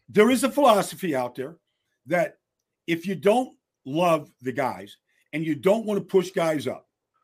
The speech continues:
then build the best possible team you possibly can around the quarterback position.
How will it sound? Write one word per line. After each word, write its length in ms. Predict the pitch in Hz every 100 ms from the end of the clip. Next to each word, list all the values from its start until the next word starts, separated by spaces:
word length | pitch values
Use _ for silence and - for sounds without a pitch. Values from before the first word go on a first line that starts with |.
| _ _ _ _ _ _ _ _ _ _ - _
then 180 | 165 127
build 340 | 170 208 190
the 80 | 156
best 520 | 113 175 196 190 -
possible 520 | - 175 175 175 165
team 440 | - 180 160 151 131
you 100 | 131
possibly 580 | 113 151 156 - 165 190
can 380 | 180 190 120 160 _ _ _ _ -
around 360 | 143 170 220
the 80 | 233
quarterback 520 | - 185 160 143 127
position. 520 | - 110 117 104 131